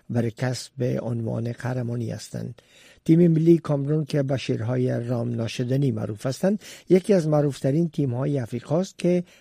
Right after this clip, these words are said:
یک جا با تیم‌هایی از گانا، مراکش، تونس و سنگال در جام جهانی حضور خواهد یافتند. گزارش صدای امریکا را در این مورد از عبدالواجد عادل می‌شنویم.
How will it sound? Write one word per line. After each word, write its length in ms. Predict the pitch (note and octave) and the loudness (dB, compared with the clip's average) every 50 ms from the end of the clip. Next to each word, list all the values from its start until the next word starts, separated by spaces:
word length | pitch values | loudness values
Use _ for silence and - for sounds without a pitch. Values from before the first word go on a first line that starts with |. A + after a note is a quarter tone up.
| _ _ - | _ _ -8
یک 380 | - C#3+ C3+ C#3 F#3 G3+ F3+ E3 | -4 0 2 2 2 2 0 0
جا 320 | E3+ F#3 F3 F3 F3 F3 | 2 2 4 4 4 2
با 220 | E3 C3+ C#3+ C#3 C3 | 2 2 2 2 2
تیم‌هایی 520 | - - C3 B2+ A2+ A2+ B2+ C3 B2 A#2 | 2 2 2 2 2 0 0 0 0 0
از 200 | A2 G#2+ A2 G2+ | -2 -2 -6 -6
گانا، 460 | G#2 A2 G2+ G#2 G#2 G#2 A2 B2 C#3 | -2 -2 0 0 0 0 0 0 0
مراکش، 520 | C3+ C3 B2 A2 G#2 G#2 - C3 A#2 - - | -2 -2 -2 -2 -4 -4 -4 -6 -6 -6 -6
تونس 400 | - A#2+ A#2 A2 A2+ A2 - - | -6 -6 -6 -4 -6 -8 -8 -8
و 100 | - A2 | -8 -8
سنگال 640 | A2 - - A#2 A2+ A2+ A2 - B2+ D3+ E3 F3 G3 - _ _ _ _ _ - A2 | -8 -6 -6 -6 -6 -6 -6 -4 -2 -2 0 -2 -2 -4 _ _ _ _ _ -8 -4
در 140 | A#2 A#2 A2+ | -4 -4 -2
جام 360 | A2 A2+ A2+ A2+ A2+ A2+ A2 | -2 -2 -2 -2 -2 -4 -6
جهانی 540 | G#2 A2 A2 F#2+ G2+ A#2 A#2 B2+ C3+ D3 - _ _ _ _ - | -6 -6 -6 -6 -6 -4 -4 -4 -4 -4 -6 _ _ _ _ 0
حضور 360 | D#3 C#3+ C#3 D3+ D3 A#2+ G2+ | 0 2 2 2 0 0 -2
خواهد 340 | - - - - - - - | -6 -8 -8 -8 -8 -8 -10
یافتند. 500 | A2 - - - - - - C#3+ - _ _ _ _ _ - | -12 -10 -10 -12 -12 -12 -12 -14 -18 _ _ _ _ _ -4
گزارش 420 | C3 B2+ B2 C3 B2 B2 - - | -4 -2 0 0 -2 -2 -4 -4
صدای 400 | B2+ - - C3+ A#2+ C3 C3 C3 | -6 -4 -4 -4 -2 -2 -2 -2
امریکا 360 | C3 C3 C3+ D3 C3+ - F3 F3+ | -2 -2 -2 -4 -4 -2 -2 0
را 120 | F3 D#3+ | 0 -2
در 160 | A#2 A2+ A2+ | -2 -2 -4
این 140 | A2+ A2+ A2+ | -4 -4 -2
مورد 320 | B2 C3+ C#3+ E3+ F#3 G3 | -2 -2 -2 -2 -2 -2
از 160 | G#3 F3+ D3+ C#3+ | -2 -4 -2 -2
عبدالواجد 720 | C3 B2+ B2 B2+ B2 A#2+ A#2 A#2+ A#2 A2 - B2+ B2+ B2 | -4 -2 -2 -2 -2 -2 -2 -4 -4 -4 -4 -6 -4 -4
عادل 300 | B2+ B2 B2+ B2+ C3+ B2 | -4 -4 -2 -2 -2 -4
می‌شنویم. 580 | A2+ A2+ A2+ A2+ - - - A2+ A2+ - - | -4 -4 -6 -8 -8 -10 -10 -10 -10 -10 -12